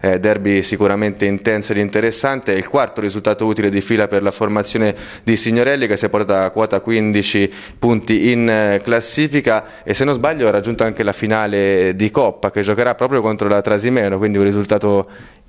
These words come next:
importante per, diciamo, riscattare un campionato finora non troppo positivo.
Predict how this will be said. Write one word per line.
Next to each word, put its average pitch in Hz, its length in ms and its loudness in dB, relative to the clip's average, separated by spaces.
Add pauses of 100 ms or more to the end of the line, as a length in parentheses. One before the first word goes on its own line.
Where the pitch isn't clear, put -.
importante 101 960 0
per, 98 480 2
diciamo, 107 320 0
riscattare 110 500 2
un 107 120 0
campionato 104 580 0
finora 101 320 2
non 98 200 -2
troppo 98 260 -2
positivo. 95 720 0